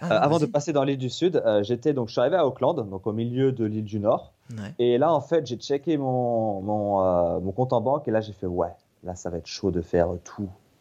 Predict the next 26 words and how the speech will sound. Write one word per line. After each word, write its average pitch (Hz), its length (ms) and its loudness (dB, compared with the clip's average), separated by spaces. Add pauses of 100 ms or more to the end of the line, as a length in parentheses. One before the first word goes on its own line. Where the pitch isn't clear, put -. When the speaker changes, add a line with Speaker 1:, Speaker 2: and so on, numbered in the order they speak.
(120)
Speaker 2:
tout - 120 0
le 98 120 2
trek. 92 220 0
Speaker 1:
Ah 143 180 -2
ouais ? 147 140 -2 (540)
Speaker 2:
Ouais, 107 120 6
Speaker 1:
Parce 95 40 6
que, - 60 -10
Speaker 2:
parce - 200 -20
Speaker 1:
parce 110 120 -4
que - 40 -10
Speaker 2:
que 117 80 0
Speaker 1:
ça 214 60 -2
Speaker 2:
ça 123 80 0 (160)
Speaker 1:
coûte 104 80 4
combien, 220 180 -2
en 147 80 -2
fait ? - 320 -8 (760)
Speaker 2:
Eh 127 100 2
ben, 185 160 2
ça 160 160 -2
coûte 208 220 -2
assez 196 200 0
cher 214 220 0
au 165 60 0
final. 139 400 -2